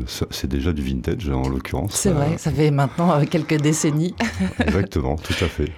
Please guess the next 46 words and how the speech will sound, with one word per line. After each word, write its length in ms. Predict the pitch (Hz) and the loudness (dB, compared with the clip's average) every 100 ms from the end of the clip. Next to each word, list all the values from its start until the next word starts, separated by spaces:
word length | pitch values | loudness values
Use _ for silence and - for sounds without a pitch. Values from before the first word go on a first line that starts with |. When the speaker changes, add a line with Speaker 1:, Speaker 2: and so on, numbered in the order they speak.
| - | 2
Speaker 2:
Et 100 | 214 | 2
où 160 | 220 | 4
est-ce 180 | 269 262 | 4 4
que 80 | 240 | 0
vous 120 | 208 | 0
trouvez 240 | 208 208 | 0 0
ces 180 | 202 196 | 2 0
pièces, 300 | 185 196 214 | 0 0 0
que 100 | - | -2
ça 140 | 185 165 | -2 -2
soit 180 | - | 0
en 120 | 170 160 | 2 4
mobilier, 500 | 170 156 151 156 180 | 2 2 2 4 4
en 80 | |
déco 340 | 165 151 151 160 | 4 2 2 2
ou 200 | 170 170 | 2 2
en 100 | 147 | 2
vêtements ? 400 | 143 - 151 - - - - | 0 0 -4 -4 -10 -12 0
Speaker 1:
Alors, 280 | 82 78 67 | 2 2 0
pour 220 | - 117 | -4 -6
trouver, 500 | - 127 110 123 123 | -4 0 4 6 6
euh, 480 | 87 76 73 76 69 | 4 4 2 2 2
les, 140 | 76 | 2
pour 220 | 85 - | 2 2
les 80 | 131 | 4
vêtements, 380 | 120 - 127 160 | 4 4 2 2
pour 140 | 156 | 0
ce 60 | - | -4
qui 80 | 101 | -4
concerne 260 | 82 101 | 0 2
les 60 | 85 | 4
vêtements, 400 | 78 85 104 131 | 4 2 2 2
on 160 | 156 80 | 2 0
travaille 320 | - 87 90 | 0 2 4
avec 160 | 76 71 | 2 2
des 100 | 73 | 0
professionnels 580 | 92 92 82 82 87 | 0 -2 0 2 2
de 80 | 82 | 2
la 100 | 69 | 0
friperie, 460 | 64 82 - 131 175 | 0 -2 -2 -2 -2
qui 140 | - | -4
sont 180 | 78 76 | -2 -2
des 180 | 65 64 | 0 0
grossistes 560 | 65 82 107 - 107 - | 0 0 -2 -4 -6 -4
internationaux. 680 | 76 71 71 67 - 76 147 - - - - - - | -2 0 0 0 0 0 -2 -6 -12 -10 -12 -8 -2
Euh, 520 | 69 65 64 64 64 | 0 0 0 0 -2